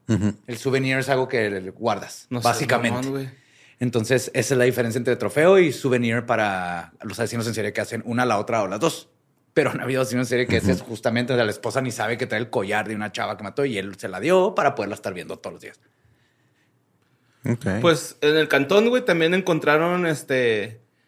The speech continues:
Speaker 3: ah, cadenas que, pues, obviamente utilizaba para hacer ataduras, junto con unos clips en forma de C, güey, en donde los enganchaba de las piernas, eh, acá como anzuelo, güey.
Speaker 1: Ujú.
Speaker 3: Se los
Speaker 1: Un gancho.
Speaker 3: enterraba
Speaker 1: Ajá.
Speaker 3: y los
Speaker 2: What?
Speaker 3: colgaba, güey, Simón, el vato, güey.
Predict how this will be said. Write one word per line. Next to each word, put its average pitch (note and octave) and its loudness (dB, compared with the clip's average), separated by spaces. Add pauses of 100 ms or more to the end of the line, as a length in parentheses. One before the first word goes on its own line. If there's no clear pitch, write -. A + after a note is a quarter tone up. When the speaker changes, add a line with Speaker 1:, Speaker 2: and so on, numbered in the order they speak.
(180)
Speaker 3:
ah, A2+ 2
cadenas F3+ 4 (160)
que, C3+ -6
pues, - -10 (100)
obviamente C3 2
utilizaba B2+ 0
para B2 0
hacer A#2+ -2
ataduras, F3 0 (480)
junto C#3 -4
con C3 0
unos C#3+ 0
clips D#3 -4
en C#3 -4
forma D3 0
de C3 0
C, C3+ 2
güey, D3+ 0 (140)
en B2 -8
donde B2+ 0
los B2+ -4
enganchaba B2 0
de C#3 0
las A#2+ 0
piernas, C3+ -2 (640)
eh, G#2 -8
acá A2 -16
como C#3+ 0
anzuelo, B2+ -4
güey. D3 -6 (240)
Speaker 1:
Ujú. G#2 4 (300)
Speaker 3:
Se - -8
los G2+ 2
Speaker 1:
Un G2+ 4
gancho. G#2+ 4
Speaker 3:
enterraba F3 0
Speaker 1:
Ajá. F#2+ -6 (240)
Speaker 3:
y A#2+ -6
los A2 -4
Speaker 2:
What? - -2
Speaker 3:
colgaba, D#3+ -4
güey, E3+ -2
Simón, C#3+ -6
el C#3 -6
vato, C3 -6
güey. D3 -6